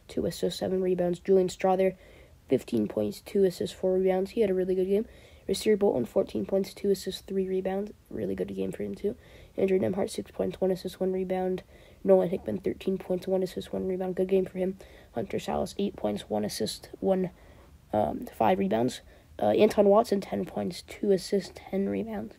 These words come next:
Good game for him. Ben Gregg, zero points, two assists, three rebounds. Um, B-, uh, Matthew Lang, two points, zero assists, uh, zero rebounds. Caden Perry, two points, zero assists, one rebound.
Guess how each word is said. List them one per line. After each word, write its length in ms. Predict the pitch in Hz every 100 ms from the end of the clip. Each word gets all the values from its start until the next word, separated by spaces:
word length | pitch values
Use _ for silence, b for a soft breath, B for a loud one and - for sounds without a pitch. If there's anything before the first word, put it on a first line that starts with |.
| -
Good 100 | 220
game 180 | 226 214
for 140 | 190
him. 200 | 196 240 B B B B B -
Ben 180 | - 202
Gregg, 320 | 202 208 202
zero 260 | 196 190 190
points, 440 | - 214 208 - - -
two 480 | - 214 196 196 - -
assists, 540 | 185 - 202 196 - - -
three 400 | - 214 208 196
rebounds. 800 | 196 190 202 208 214 226 233 - - -
Um, 520 | 202 190 185 180 175 b b b b b b - - - 196 -
B-, 120 | 214
uh, 360 | 196 190 202
Matthew 400 | 202 196 185 202
Lang, 360 | 190 190 190 202
two 160 | - 196
points, 380 | - 196 196
zero 240 | 196 190 190
assists, 440 | - 196 185 - -
uh, 120 | 202
zero 340 | 202 202 202 202
rebounds. 880 | 202 202 196 196 208 240 254 - - -
Caden 300 | - 202 196
Perry, 480 | 190 202 196 202 208 B B B B -
two 200 | - 196
points, 500 | - 202 196 190 -
zero 180 | 190 190
assists, 340 | 185 185 -
one 220 | 185 185
rebound. 580 | 185 190 190 190 190 180